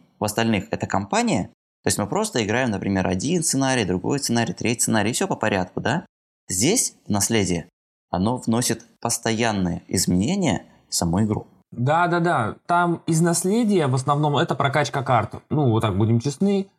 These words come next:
Speaker 1: Мгм.
Speaker 2: Потому что это изменение именно наклейками на карты, это эволюция именно, ну, карт. В наследие в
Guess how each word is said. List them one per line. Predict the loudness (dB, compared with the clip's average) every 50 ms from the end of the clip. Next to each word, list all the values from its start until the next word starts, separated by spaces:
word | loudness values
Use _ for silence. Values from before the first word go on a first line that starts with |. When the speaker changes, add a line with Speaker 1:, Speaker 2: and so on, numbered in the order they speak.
| _ _
Speaker 1:
Мгм. | -2 -2 0 0 0 0
Speaker 2:
Потому | 2 2 2 2 2 0
что | -2 -2 -2 0 0 0 0 -4 -10 _ _ _
это | -2 -2 0 0 0 0 2
изменение | 2 2 2 2 4 2 2 2 2 0 0 0 0
именно | 2 2 2 2 2
наклейками | 2 2 0 0 0 2 2 0 0 0 0 0 2
на | 2 0 0
карты, | 2 2 4 4 2 2 0 0 0 0 -2 -6 _ _ _ _ _ _ _ _ _
это | -2 0 0 0 2 2 2 2 2 2
эволюция | 0 2 2 2 2 0 0 0 0 0
именно, | 2 2 2 0 -2 -4 _
ну, | 0 0 0 0
карт. | 0 2 2 2 2 0 -4 _ _ _ _ _ _ _
В | -2 0 2
наследие | 2 0 2 2 2 2 4 2 2
в | 0